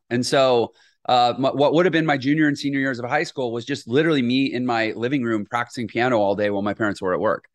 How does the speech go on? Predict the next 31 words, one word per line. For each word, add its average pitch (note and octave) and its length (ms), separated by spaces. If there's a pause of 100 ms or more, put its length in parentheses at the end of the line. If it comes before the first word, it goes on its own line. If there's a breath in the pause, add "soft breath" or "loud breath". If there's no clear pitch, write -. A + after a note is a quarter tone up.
(720 soft breath)
And C#3+ 200
so, D#3+ 460
uh, C#3+ 240
and G3 100
then, G#3+ 160
you F#3+ 120
know, D#3 100
from F3+ 160
there, F3 180
it D3+ 100
took F3 120
a D#3+ 80
year D3+ 180
or D3 80
two D3 220
to C#3 80
kind C3 220
of A#2+ 80
es-, - 160 (100)
get, C#3 180
start C#3 300
getting C#3+ 180
some C#3+ 200
gigs, B2 420
establish B2 720
myself B2 560
as A2+ 100
a A#2 60
decent A2+ 320
player, A#2 420
and G#2 260